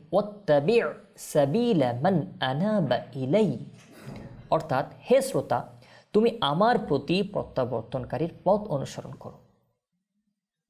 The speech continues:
তো এই আয়াতের মধ্যে আল্লাহ তাআলার দিকে যে প্রত্যাবর্তন করে তাকে অনুসরণ করার জন্য বলা হয়েছে।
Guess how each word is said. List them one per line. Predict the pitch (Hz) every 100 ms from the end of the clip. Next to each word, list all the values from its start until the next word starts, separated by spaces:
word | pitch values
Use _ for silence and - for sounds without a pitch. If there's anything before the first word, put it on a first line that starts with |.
| _ _
তো | - -
এই | - 190
আয়াতের | 190 127 135 214 - 156
মধ্যে | 123 120 131 123 117 - - - -
আল্লাহ | 139 147 202 196 -
তাআলার | 143 123 123 113
দিকে | 117 117 160 170
যে | 135 131
প্রত্যাবর্তন | - 117 - 117 120 156
করে | 156 170
তাকে | 160 143 143
অনুসরণ | 175 - 202
করার | 180 143
জন্য | 123 156
বলা | 151 -
হয়েছে। | - - - -